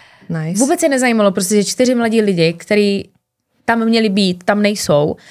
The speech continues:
Speaker 2: A hlavně nebyli ani ve svých domovech. Tě-, ten, eh, manažer té restaurace pak volal prostě domů těm rodinám a ty děcka tam nebyly. A bohužel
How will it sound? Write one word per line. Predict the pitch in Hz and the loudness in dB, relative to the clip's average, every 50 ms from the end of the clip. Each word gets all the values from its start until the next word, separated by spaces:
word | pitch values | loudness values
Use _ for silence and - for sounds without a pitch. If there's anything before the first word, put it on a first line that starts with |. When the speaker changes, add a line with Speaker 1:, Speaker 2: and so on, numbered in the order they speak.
| - - _ _ _ - | -20 -20 _ _ _ -4
Speaker 2:
A | 202 190 185 - - | -2 -2 -2 -4 -4
hlavně | 214 220 233 247 | -4 -2 0 0
nebyli | 240 233 214 247 240 | 0 2 2 0 0
ani | - 240 226 226 | 0 0 0 0
ve | 214 214 | 0 -2
svých | - - 240 208 | -2 -4 -4 -2
domovech. | 208 214 240 339 359 233 165 - - | 0 0 0 2 2 0 -2 -2 -4
Tě-, | - 208 - - | -4 -2 -2 0
ten, | - 220 214 214 214 214 | 0 -2 0 0 0 -2
eh, | 208 208 208 202 202 202 202 | -2 0 0 0 0 0 0
manažer | 208 208 202 202 202 214 208 - | 0 0 0 0 0 -2 -2 -2
té | - 214 | -2 -2
restaurace | 208 190 - - 208 208 202 202 - 214 | -2 -2 -2 -2 -2 -2 0 0 -2 -2
pak | 214 208 202 | -2 -2 -4
volal | 185 190 185 196 202 202 196 196 | -4 -6 -4 -2 0 0 0 0
prostě | - 196 196 180 - - - | -2 -4 -4 -4 -2 -4 -4
domů | 185 180 196 190 190 190 196 202 202 202 208 | -2 -2 0 0 0 0 0 0 0 -2 -2
těm | 196 - 214 214 | -2 0 0 0
rodinám | 208 202 202 185 190 185 175 160 160 160 170 190 214 - - - - - - _ - | 2 2 2 2 2 2 2 2 0 -2 -4 -6 -8 -10 -14 -20 -20 -20 -18 _ -8
a | 208 | -6
ty | - - 202 | -2 -2 0
děcka | 196 208 - - - | 0 -2 -2 -2 -4
tam | 208 214 214 214 | -2 0 0 0
nebyly. | 214 208 202 277 277 - 180 180 - _ _ _ _ _ _ - - - - - - _ _ _ _ - | 0 2 2 0 0 0 -4 -10 -14 _ _ _ _ _ _ -20 -20 -20 -20 -20 -20 _ _ _ _ -2
A | 202 202 196 190 190 185 185 180 180 175 175 175 175 _ _ _ _ _ _ _ _ _ _ _ _ _ _ - - _ _ _ - | 0 2 2 2 2 2 2 0 0 -2 -4 -6 -10 _ _ _ _ _ _ _ _ _ _ _ _ _ _ -20 -20 _ _ _ -4
bohužel | 190 226 220 254 269 226 214 185 170 165 180 220 254 | -2 -2 0 0 2 2 2 2 2 0 -2 -4 -8